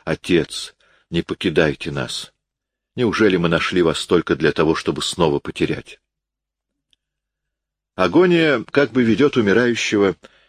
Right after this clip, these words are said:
извилистой тропой, вперед-назад, то ближе к могиле, то обратно к жизни. Он движется навстречу смерти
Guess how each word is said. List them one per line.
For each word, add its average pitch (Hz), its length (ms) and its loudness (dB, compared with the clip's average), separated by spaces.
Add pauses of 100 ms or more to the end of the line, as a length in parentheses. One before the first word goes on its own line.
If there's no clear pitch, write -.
(140)
извилистой 92 760 0
тропой, - 640 -4 (580)
вперед-назад, 90 1040 0 (800)
то 95 140 4
ближе 117 340 2
к - 80 -16
могиле, 101 540 0 (640)
то 90 100 2
обратно 85 440 0
к 67 60 -10
жизни. 64 420 -6 (1040)
Он 113 180 2
движется 127 460 2
навстречу 117 560 0
смерти 113 560 -2